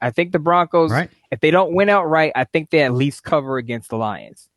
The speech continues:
Speaker 1: Uh, the other upset, I have the Giants covering against the Saints. Wouldn't be surprised if the Saints
Speaker 2: I
Speaker 1: lose that game.
Speaker 2: Yes.
Speaker 1: They got some guys coming back in Taysom Hill and Rashid, uh, Rashid Shaheed, but the Saints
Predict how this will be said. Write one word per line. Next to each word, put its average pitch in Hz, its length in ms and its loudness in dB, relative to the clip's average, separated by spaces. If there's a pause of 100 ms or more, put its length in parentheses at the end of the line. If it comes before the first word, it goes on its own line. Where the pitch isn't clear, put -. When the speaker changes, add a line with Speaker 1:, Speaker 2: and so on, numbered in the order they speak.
(360)
Speaker 1:
Uh, 139 140 0
the 147 240 -2
other 247 260 2
upset, 180 460 0
I 156 120 0
have 165 180 0
the 160 80 0
Giants 180 400 0
covering 180 340 0
against 151 320 -2
the 135 80 -12
Saints. - 400 -8
Wouldn't 160 240 -6
be 180 80 -2
surprised 160 460 0
if 143 80 -10
the 139 80 -6
Saints 147 260 0
Speaker 2:
I - 60 -6
Speaker 1:
lose 160 240 -4
that 156 180 0
game. 151 380 -2 (240)
Speaker 2:
Yes. 196 360 0
Speaker 1:
They 269 80 0
got 247 120 0
some 247 160 -6
guys 214 240 4
coming 202 240 2
back 160 280 0
in 147 120 -4
Taysom 156 400 -2
Hill 151 280 2
and 131 140 -2
Rashid, 147 640 -6
uh, 131 180 2
Rashid 120 320 -8
Shaheed, 175 460 -2 (440)
but 170 120 0
the 175 100 2
Saints 247 320 0